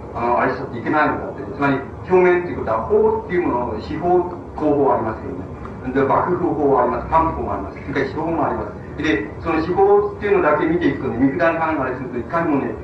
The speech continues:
あの、すぐに、あの、男性応募ですから、すぐにこう離婚され、できたみたいなふうになるわけですけど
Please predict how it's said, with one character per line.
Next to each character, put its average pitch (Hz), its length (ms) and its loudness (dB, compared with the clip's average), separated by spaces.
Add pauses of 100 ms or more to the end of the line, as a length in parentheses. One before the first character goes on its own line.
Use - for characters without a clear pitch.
(180)
あ 139 80 0
の、 131 100 -2
す 170 80 -6
ぐ 156 80 2
に、 123 220 2 (400)
あ - 80 -2
の、 113 120 -4
男 - 260 4
性 131 260 4
応 117 160 2
募 - 160 -4
で 107 40 -6
す - 40 -10
か - 60 -6
ら、 - 80 -8
す 165 80 -8
ぐ 151 80 2
に 123 100 0
こ 107 120 -6
う 104 40 0
離 101 120 -4
婚 117 180 -4
さ 120 100 0
れ、 110 80 0 (400)
で 151 80 2
き - 80 -2
た - 140 0
み - 80 -4
た 104 100 0
い 104 60 -2
な - 100 -6
ふ 131 60 -4
う - 20 0
に 120 140 -2 (200)
な - 120 4
る - 80 4
わ - 100 2
け - 80 -2
で 98 60 -2
す - 80 -6
け - 60 -6
ど - 100 -6